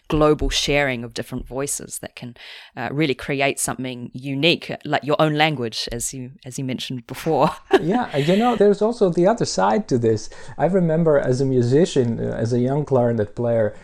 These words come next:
Speaker 2: I used to be able to listen to a recording of an orchestra, and by the sound of the clarinet in that orchestra, I was able to pretty accurately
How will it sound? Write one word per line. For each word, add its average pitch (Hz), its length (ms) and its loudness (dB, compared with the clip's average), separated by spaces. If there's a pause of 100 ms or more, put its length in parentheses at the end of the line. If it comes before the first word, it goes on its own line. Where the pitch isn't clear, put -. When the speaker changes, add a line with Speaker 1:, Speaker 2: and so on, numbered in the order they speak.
(100)
Speaker 2:
I - 40 -2
used 156 260 -2
to 175 60 -2
be 135 260 -2
able 165 260 2
to - 140 -4
listen 151 460 -2
to 123 200 2
a - 100 -2
recording 113 720 0 (260)
of 117 180 0
an 120 60 2
orchestra, 113 720 0 (420)
and 120 340 -2
by 139 180 4
the 135 100 0
sound 175 400 2
of 135 100 -2
the 127 80 2
clarinet 170 640 2
in 127 160 0
that 113 180 2
orchestra, 131 560 2
I - 120 -2
was 131 200 4
able 180 240 4
to 139 200 -2 (180)
pretty 262 320 2
accurately 147 800 2